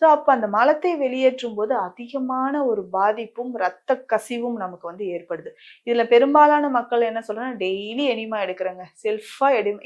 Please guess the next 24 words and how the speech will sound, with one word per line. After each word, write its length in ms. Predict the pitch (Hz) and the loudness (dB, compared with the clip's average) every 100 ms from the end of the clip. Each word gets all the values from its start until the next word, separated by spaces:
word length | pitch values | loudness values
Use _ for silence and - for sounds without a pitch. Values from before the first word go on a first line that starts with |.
| 214 | -10
எனிமா 240 | 220 226 | -8 -6
எடுக்கிறேன், 400 | 196 180 185 170 | -6 -6 -6 -8
அப்பதான் 520 | - - 185 196 277 285 | -10 -12 -8 -2 -2 -2
எனக்கு 200 | 233 185 | -6 -10
வந்து 140 | 190 | -12
போதும்." 400 | 202 202 196 190 190 | -6 -4 -2 -4 -6
இந்த 280 | 240 262 302 | -2 0 2
மாதிரி 360 | 302 294 277 | 2 0 -2
கொடுமையை 440 | 254 240 262 262 254 | 0 0 2 -2 -2
அனுபவிக்கிறவங்களும் 840 | 226 214 208 208 196 190 220 415 - | -4 -2 -2 -4 -6 -4 -4 -6 -10
நிறைய 260 | 233 180 190 190 | -10 -8 -8 -8
பேர் 140 | 190 185 | -10 -10
இருக்காங்க. 300 | 175 175 - - - - - | -12 -16 -16 -20 -20 -20 -12
So, 60 | - | -8
இந்த 120 | 190 175 196 | -8 -2 2
மலச்சிக்கல் 600 | 269 285 311 294 294 277 | 4 4 -2 2 4 4
அப்படின்னு 280 | 220 233 233 214 | 2 -4 -6 -6
சொல்றது 420 | 202 196 190 208 339 - _ _ - | -6 -6 -2 0 0 -4 _ _ 0
பல 380 | 202 208 277 311 311 | 2 4 6 4 2
பேருக்கு, 640 | - 294 311 320 311 339 330 | 0 2 4 0 -4 -6 0
பல 300 | 240 226 247 | 2 4 4
பேர் 200 | 269 240 | 4 6
வாழ்க்கையில 460 | 220 262 277 285 285 220 | 6 6 4 0 0 0
இயல்பா 380 | 247 285 277 | 0 4 8